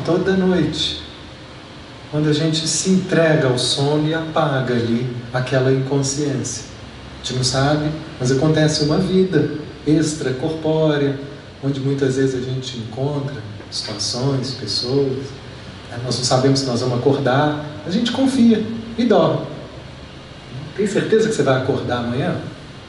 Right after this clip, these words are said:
"Não. Mas eu confio que eu vou." <laughs> Eu tenho um professor muito querido, meu mestre, Escípio, teve essa graça, ele morreu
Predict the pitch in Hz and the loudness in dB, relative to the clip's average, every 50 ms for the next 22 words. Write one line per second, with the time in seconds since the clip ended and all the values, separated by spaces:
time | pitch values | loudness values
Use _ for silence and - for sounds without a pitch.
0 | - - - - - - - - - - - - - 151 165 165 139 110 95 - | -18 -18 -18 -18 -18 -16 -14 -14 -14 -14 -14 -12 -8 -6 -2 -2 -2 -2 -4 -6
1 | - - - - - - - - - - - - - - - - - - - - | -8 -10 -12 -14 -14 -14 -14 -14 -14 -14 -14 -14 -14 -14 -14 -14 -14 -14 -14 -14
2 | - - - - 233 208 233 226 - 262 269 - - 214 226 233 202 175 156 160 | -14 -12 -10 -6 -2 0 0 2 2 2 0 2 4 4 6 6 6 4 4 4
3 | 147 135 131 131 135 139 151 139 - - - 98 - - - - - - - - | 4 4 4 4 4 4 2 2 -4 -6 -8 -10 -12 -12 -12 -12 -12 -12 -12 -14
4 | - - - - - - - - - - - - - - - - 127 147 156 - | -14 -14 -14 -16 -14 -14 -12 -10 -10 -10 -10 -10 -12 -12 -10 -4 -2 -2 0 2
5 | 160 160 160 160 165 - 165 156 156 - 156 156 156 156 160 180 185 - - 165 | 2 2 4 4 4 4 4 4 4 4 4 4 4 4 4 2 2 0 2 2
6 | 160 156 156 175 190 160 151 147 143 139 135 135 139 151 156 165 156 - - - | 4 4 6 4 4 4 2 2 4 4 4 4 2 2 2 2 0 -2 -4 0
7 | 143 143 131 135 - - - - 165 190 185 - - - 135 127 - - - - | 2 2 2 2 0 -2 -4 -2 0 0 0 0 0 0 0 0 0 -2 -6 -8
8 | - - - - - - - - - - - - 151 - 190 190 190 185 185 - | -12 -14 -16 -16 -16 -16 -16 -16 -18 -16 -14 -10 -2 2 4 4 6 4 4 2
9 | 190 190 180 170 170 160 156 151 - - 156 156 151 156 175 175 165 151 160 165 | 0 0 2 2 4 4 4 4 2 0 -2 -2 -2 0 -2 -4 -4 -4 -4 -4
10 | 165 170 | -4 -6